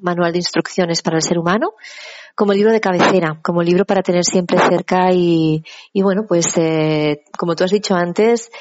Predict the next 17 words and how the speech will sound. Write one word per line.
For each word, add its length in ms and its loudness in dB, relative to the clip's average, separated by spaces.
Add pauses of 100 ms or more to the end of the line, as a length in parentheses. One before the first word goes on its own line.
(180)
estar 240 -2
en 80 0
contacto 420 -2
con 140 -2
nuestro 340 -2
pro-, 160 -2
con 140 -2
nuestro 260 -4
propio 320 0
bosque 300 -2
interior 500 0
o 60 -4
con 140 -6
nuestra 260 -4
naturaleza 420 -2
interior 440 0
y, 360 0